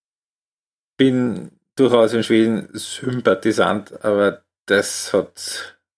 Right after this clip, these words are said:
das hat sogar mich genervt und geärgert. Vor allem, ich mein, die haben die zwei so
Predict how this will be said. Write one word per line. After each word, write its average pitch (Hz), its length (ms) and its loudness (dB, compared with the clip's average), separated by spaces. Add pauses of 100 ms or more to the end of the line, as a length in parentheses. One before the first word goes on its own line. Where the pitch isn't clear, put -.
das - 280 -6
hat 92 160 -12
sogar 101 340 0
mich 95 400 -2
genervt 87 560 -2
und 90 180 -8
geärgert. 95 520 -2
Vor 92 160 2
allem, 104 180 2
ich 104 120 -4
mein, 107 240 0 (600)
die 123 140 4
haben 123 280 0 (140)
die - 180 -8 (340)
zwei 123 420 4
so - 680 0